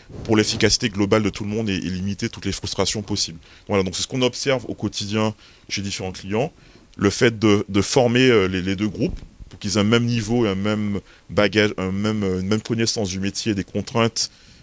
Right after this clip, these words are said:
euh, des attentes et du vocabulaire. Une fois, une fois qu'on a mis tout ça en place, là on passe sur le, le côté plus, euh,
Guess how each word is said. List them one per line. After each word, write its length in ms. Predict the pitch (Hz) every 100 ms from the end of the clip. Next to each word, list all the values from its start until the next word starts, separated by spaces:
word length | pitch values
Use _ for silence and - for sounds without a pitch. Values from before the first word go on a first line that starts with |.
| -
euh, 240 | 92 92
des 180 | 85 98
attentes 460 | 101 - 123 120 104
et 80 | 90
du 80 |
vocabulaire. 640 | 87 98 95 90 95 117 147 - _ _ _
Une 140 | 98 98
fois, 320 | 127 135 -
une 100 | 120
fois 180 | 120 123
qu'on 160 | 113
a 80 | 107
mis 80 | 101
tout 100 | 110
ça 140 | -
en 80 | 95
place, 400 | 107 123 139 -
là 160 | 92 113
on 100 | 113
passe 280 | 117 117
sur 120 | - 104
le, 140 | 95
le 100 | 90
côté 300 | - 92 104
plus, 340 | - 117 - 101
euh, 200 | 95